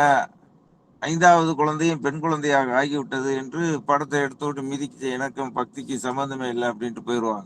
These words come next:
பல பேர். இந்த பாசம் என்பதும் நேசம் என்பது மனதினால் வருது, வருவது. இதை வந்து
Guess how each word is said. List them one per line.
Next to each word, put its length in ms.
பல 180
பேர். 220
இந்த 200
பாசம் 560
என்பதும் 640
நேசம் 520
என்பது 460
மனதினால் 720
வருது, 400
வருவது. 440
இதை 160
வந்து 320